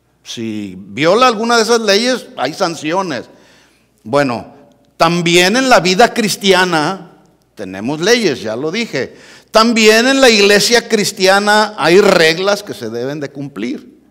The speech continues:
¿Estamos de acuerdo? Bueno, déjeme contarle una historia de la vida real.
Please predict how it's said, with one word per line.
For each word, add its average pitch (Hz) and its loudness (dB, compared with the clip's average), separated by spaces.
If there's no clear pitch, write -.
¿Estamos 185 -10
de 202 -4
acuerdo? 190 -4
Bueno, 92 -12
déjeme 226 -2
contarle 185 2
una 190 0
historia 170 2
de 147 0
la 127 2
vida 143 0
real. 143 0